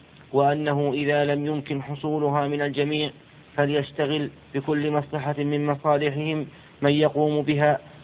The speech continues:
ويوفر وقته عليه، عليها لتقوم مصالحهم وتكون، وتكون، وتكون وجهتهم جميعا واحدة. وهذه من القواعد الجليلة ومن السياسة الشرعية،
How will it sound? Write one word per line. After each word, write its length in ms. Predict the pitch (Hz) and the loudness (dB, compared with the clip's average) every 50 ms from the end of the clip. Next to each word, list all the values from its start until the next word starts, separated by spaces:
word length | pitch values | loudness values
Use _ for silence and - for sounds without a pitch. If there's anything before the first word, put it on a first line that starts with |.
| - - - | -10 0 2
ويوفر 640 | 139 139 143 147 151 151 143 - - 151 151 143 | 4 4 4 4 2 2 2 0 -2 -2 -2 0
وقته 600 | 151 147 151 143 - - - 151 139 147 147 131 | 0 2 0 0 0 -2 -4 -2 0 2 2 4
عليه، 360 | 135 143 151 151 135 120 127 - - - | 4 4 2 2 0 -2 -6 -8 -2 0
عليها 440 | 131 143 151 151 139 131 135 123 - - - - - - | 2 4 4 2 2 0 0 -2 -4 -8 -16 -20 -8 -4
لتقوم 580 | 139 139 139 143 143 143 151 151 151 151 143 147 | -4 0 0 0 0 0 -2 -2 0 0 0 -2
مصالحهم 800 | 143 139 143 143 143 143 151 143 139 147 143 147 156 151 139 - - - - - - - | -2 -2 0 0 0 0 0 -2 -2 -4 -4 -4 -4 -4 -4 -8 -12 -18 -20 -20 -6 -4
وتكون، 580 | 139 139 139 147 143 - 156 156 156 156 151 143 - - - - - | -2 0 0 -2 -2 -2 -2 -2 0 0 0 -2 -2 -6 -12 -8 -6
وتكون، 680 | 139 143 143 156 147 - 160 156 156 151 151 147 139 - - - | -6 -4 -4 -4 -6 -4 -4 -4 -2 -2 -2 -2 -4 -6 -10 -6
وتكون 500 | 135 147 147 - 143 143 - 156 156 151 | -6 -4 -2 -2 -4 -4 -2 -2 0 0
وجهتهم 680 | 143 143 151 147 139 143 151 147 147 139 143 156 147 | 0 0 -2 -2 -2 -2 -4 -2 -2 -4 -4 -4 -2
جميعا 360 | 135 151 143 151 156 151 135 143 | 0 0 0 0 0 0 2 2
واحدة. 500 | 147 151 147 147 143 143 147 139 131 - - - - - - - - - - - - - - - - - | 4 4 4 2 2 0 0 0 -2 -2 -6 -12 -20 -20 -20 -20 -20 -20 -20 -20 -20 -20 -20 -20 -2 2
وهذه 480 | 147 139 143 147 151 147 147 143 147 147 | 4 6 6 6 6 4 2 0 0 0
من 100 | 151 147 | 0 0
القواعد 500 | 147 139 139 143 151 151 147 139 147 143 | 0 2 4 4 4 6 4 4 2 0
الجليلة 560 | 147 139 143 147 147 156 151 143 139 135 117 - - - - - - | 0 0 0 0 2 2 2 2 2 0 0 -4 -10 -20 -12 -6 -2
ومن 180 | 135 147 151 | 0 0 0
السياسة 500 | 147 143 147 - 143 151 147 147 143 147 135 | 0 -2 -4 -4 0 0 0 0 0 -4 -6
الشرعية، 600 | 135 - - 147 139 120 131 151 147 143 135 123 | -8 -10 -6 -4 -2 0 0 0 0 -2 -2 -4